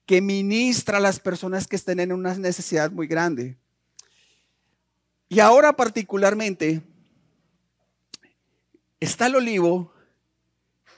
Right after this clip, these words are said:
está la higuera y está la vid. Dice que producen frutos.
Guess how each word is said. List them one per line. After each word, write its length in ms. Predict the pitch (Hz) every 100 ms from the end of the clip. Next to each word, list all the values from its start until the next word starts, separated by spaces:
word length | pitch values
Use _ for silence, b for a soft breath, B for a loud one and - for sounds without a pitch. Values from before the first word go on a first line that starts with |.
| b b
está 320 | 160 - 196
la 80 | 208
higuera 540 | 214 196 196 196 196 -
y 80 | 165
está 300 | 165 - 151
la 140 | 160
vid. 260 | 190 185 - - _ _ _ b b b b b _
Dice 340 | 151 175 196 220
que 120 | 214
producen 560 | 202 180 165 - 185 180
frutos. 880 | - 185 196 170 120 117 - -